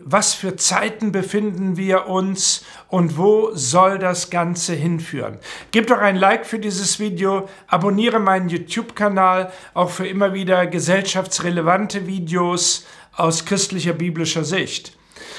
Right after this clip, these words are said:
Am vierundzwanzigsten Februar letzten Jahres begann der Ukraine-Krieg.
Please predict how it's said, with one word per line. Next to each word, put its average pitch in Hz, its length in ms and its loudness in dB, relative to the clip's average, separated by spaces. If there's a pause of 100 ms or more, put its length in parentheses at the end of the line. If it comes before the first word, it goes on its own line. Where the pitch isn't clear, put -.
(160)
Am 190 160 2
vierundzwanzigsten 220 1120 0
Februar 190 800 2
letzten 190 640 -2
Jahres 180 640 4
begann 175 480 0
der 165 200 0
Ukraine-Krieg. 170 1000 -4